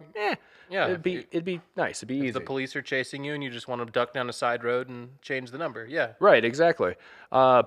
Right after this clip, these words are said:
Speaker 1: but, of course, they're loading up with a bunch of technology that doesn't fucking need. So these digital license plates, supposedly, will be able to know and link to, like, government account, you know,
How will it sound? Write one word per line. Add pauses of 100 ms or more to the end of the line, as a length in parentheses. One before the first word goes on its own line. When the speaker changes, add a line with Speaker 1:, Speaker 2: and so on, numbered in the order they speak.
Speaker 1:
but,
of
course,
they're
loading
up
with
a
bunch
of
technology
that
doesn't
fucking
need. (960)
So
these
digital
license
plates, (300)
supposedly, (300)
will
be
able
to
know
and (380)
link
to, (280)
like,
government
account, (160)
you
know,